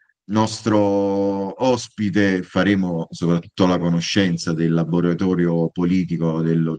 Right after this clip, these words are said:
Jacob, eh, di Foggia. E il nostro ospite è Alfonso Enrico, che saluto. Ciao, Alfonso.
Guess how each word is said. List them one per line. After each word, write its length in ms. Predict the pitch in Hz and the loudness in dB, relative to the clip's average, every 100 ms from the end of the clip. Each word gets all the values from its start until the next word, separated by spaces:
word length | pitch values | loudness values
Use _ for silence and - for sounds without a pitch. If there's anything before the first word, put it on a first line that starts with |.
| - | -6
Jacob, 1080 | 90 92 101 98 85 90 78 87 87 85 85 - _ | -4 0 0 0 -2 -6 -4 -2 0 0 -2 -6 _
eh, 260 | - 80 78 | -4 -2 -2
di 120 | 82 | -2
Foggia. 540 | 85 78 73 76 78 - - | -2 -2 -4 -4 -4 -6 -2
E 140 | 95 | 0
il 80 | 95 | 2
nostro 420 | 120 113 - 110 | 0 -2 0 2
ospite 840 | 104 - - 87 90 87 87 82 - | 2 -2 -6 -2 0 2 0 -4 -2
è 400 | 90 87 87 85 | 2 2 2 0
Alfonso 580 | 104 101 - 95 95 92 | 0 0 2 0 2 0
Enrico, 560 | 82 80 76 78 78 - _ _ | 0 -2 -4 -2 -6 -6 _ _
che 140 | 92 | -4
saluto. 560 | - - 87 82 82 78 | -2 0 0 0 -4 -4
Ciao, 260 | - 104 | 0 0
Alfonso. 720 | 90 - 95 85 - 80 78 | 0 -4 -2 -2 -2 -4 -4